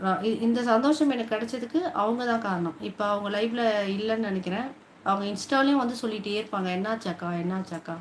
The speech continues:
அவங்க அடையாறு இன்ஸ்டிடியூட்ல வேலை செய்றேன் அப்படி சொன்னாங்க. கேட்டுட்டே இருப்பாங்க, "இருங்கம்மா, இருங்கம்மா, நான், நான் சொல்றேம்மா" அப்படி சொல்லிட்டு, ஆ, அதனால கொடுத்தேன்.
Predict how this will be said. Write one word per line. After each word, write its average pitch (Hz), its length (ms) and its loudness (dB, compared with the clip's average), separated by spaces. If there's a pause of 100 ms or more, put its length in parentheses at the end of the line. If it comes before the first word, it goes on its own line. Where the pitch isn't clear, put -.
(380)
அவங்க 208 220 2
அடையாறு 240 340 4
இன்ஸ்டிடியூட்ல 240 540 0
வேலை 208 220 2
செய்றேன் 208 300 -2
அப்படி 190 180 -2
சொன்னாங்க. 175 360 -2 (1600)
கேட்டுட்டே 269 360 2
இருப்பாங்க, 202 380 0 (520)
"இருங்கம்மா, 247 520 0
இருங்கம்மா, 196 440 -2
நான், 180 260 -2
நான் 180 200 -4
சொல்றேம்மா" 202 480 -4
அப்படி 180 200 -2
சொல்லிட்டு, 180 360 -6 (800)
ஆ, 160 40 -6 (380)
அதனால 233 680 2
கொடுத்தேன். 214 380 0